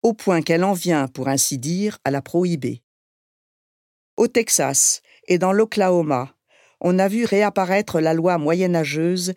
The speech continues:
du battement de cœur, qui autorise l'avortement tant que le cœur du fœtus n'a pas commencé à battre. Autrement dit, durant la période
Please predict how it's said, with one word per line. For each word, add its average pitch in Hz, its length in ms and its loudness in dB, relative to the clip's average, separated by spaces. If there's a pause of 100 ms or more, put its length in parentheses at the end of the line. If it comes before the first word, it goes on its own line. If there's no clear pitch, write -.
(240)
du 143 140 -2
battement 185 540 0
de 175 80 0
cœur, 139 560 -2 (520)
qui 196 160 2
autorise 190 600 2
l'avortement 175 760 0 (360)
tant 196 180 2
que 175 140 0
le 170 120 0
cœur 175 300 0
du 156 80 -6
fœtus 185 680 -2 (220)
n'a 151 120 0
pas 190 280 -2
commencé 170 580 -2 (100)
à 151 80 -4
battre. 127 460 -8 (760)
Autrement 175 460 0
dit, 196 320 -4 (340)
durant 202 300 2
la 185 140 2
période 165 600 0